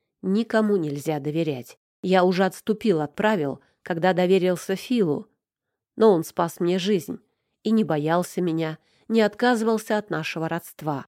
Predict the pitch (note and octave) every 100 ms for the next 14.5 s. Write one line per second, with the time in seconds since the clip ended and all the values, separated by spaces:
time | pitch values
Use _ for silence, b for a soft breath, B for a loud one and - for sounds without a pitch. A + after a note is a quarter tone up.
0 | _ - F#3+ F3+ E3+ F#3+ F3 D#3+ - G#3+
1 | E3+ D#3+ F3 E3+ F3 F3 F3+ E3 - -
2 | b b b - F#3 - G#3+ G#3 G3+ F#3
3 | - F#3+ F#3 G3+ C#3 b b b G3+ F#3+
4 | - G#3+ G3 G#3 - D3+ D3+ - F3 E3
5 | D3 - - - _ _ F3+ F3+ F3 F3+
6 | F3+ G3 D#3+ D#3+ E3 - F3+ E3 E3+ F3+
7 | D#3+ E3+ F#3 E3 E3+ E3 - F#3 E3+ C3+
8 | - - _ - B3+ B3 A#3+ F3 D3 E3+
9 | - F#3+ D#3 D3 D3+ D#3+ D#3 E3 D#3+ C3
10 | D#3+ - _ _ _ G#3 G3 - - G3
11 | C#3 - _ E3 - C#3+ - A3 G#3 -
12 | _ b b b b - G3+ G#3 G3+ C4+
13 | A#3 _ _ _ _ _ _ - D3+ E3
14 | F3+ E3+ E3 B3 D#3+